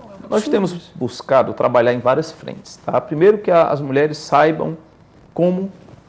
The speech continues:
Speaker 2: acessar o pedido do exame. Então, qualquer médico do posto de saúde,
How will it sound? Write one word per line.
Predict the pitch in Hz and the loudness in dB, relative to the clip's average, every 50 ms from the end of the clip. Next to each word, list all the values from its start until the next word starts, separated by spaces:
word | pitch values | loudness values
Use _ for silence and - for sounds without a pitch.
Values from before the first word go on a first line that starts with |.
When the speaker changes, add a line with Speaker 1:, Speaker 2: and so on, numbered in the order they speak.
| - | -10
Speaker 2:
acessar | - 139 135 - - 147 131 - - - 127 127 127 135 - - | -6 -6 -6 -4 -2 -4 -4 -4 -2 0 2 2 2 2 0 -4
o | 143 | -8
pedido | 135 - - 156 139 117 123 127 117 98 - 113 113 - - - - | -8 -6 -8 -6 -6 -4 -2 -2 -2 -2 -6 -12 -14 -14 -18 -16 -8
do | - 127 | -6 -4
exame. | 127 107 104 95 - - | -4 -4 -6 -8 -10 -10
Então, | - - 143 147 | -6 -2 -2 -2
qualquer | 147 - 156 156 156 - 311 | 0 0 -2 -2 0 -2 -2
médico | 277 202 160 151 147 151 - | 0 2 2 2 2 0 -4
do | 135 | -8
posto | 139 - - 160 170 165 | -6 -2 0 0 0 0
de | - - | -4 -12
saúde, | - - - 135 113 123 127 131 135 139 156 | -6 -4 -2 -2 0 -2 -2 -4 -4 -6 -10